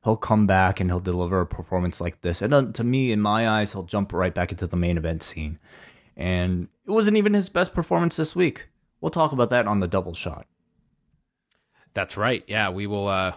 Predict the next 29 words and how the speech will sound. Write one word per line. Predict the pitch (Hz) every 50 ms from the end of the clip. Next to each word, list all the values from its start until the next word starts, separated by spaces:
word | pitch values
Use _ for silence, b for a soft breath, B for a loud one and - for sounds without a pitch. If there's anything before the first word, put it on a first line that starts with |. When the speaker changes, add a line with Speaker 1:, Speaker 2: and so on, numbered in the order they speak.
| - -
Speaker 2:
we | 90 92
will | 92 101 104 101
get | 104 98 87
to | - - 85
that. | 78 78 -
Lots, | - 98 101 - - - - -
lots | - 127 151 147 -
more | 156 143 131 127
to | - -
come, | - - - 113 98 90 87 82 - -
uh, | - 95 95 90
tonight. | 87 - - 101 92 85 69
We | 87 104
will | 110 107
preview | 107 - 170 185 160 165
the | 135
double | 127 107 127 104 110
shot | 104 - 107 90 80 -
before | - - 101 98
the | 95 98
end | 95 92
of | 90 -
this | - 92 90
show. | - - 98 87 85 - B B B B B B B B B B B B B B B B B B B _ _ _ _ _ _ _ _ _ _ _ _ _ _ -
Kofi | - 208 208 208 208 -
Kingston | - 196 202 196 - - 226 214
versus | 165 180 180 - 170 139 110
The | 143
Miz. | 135 139 139 147 170 170 - -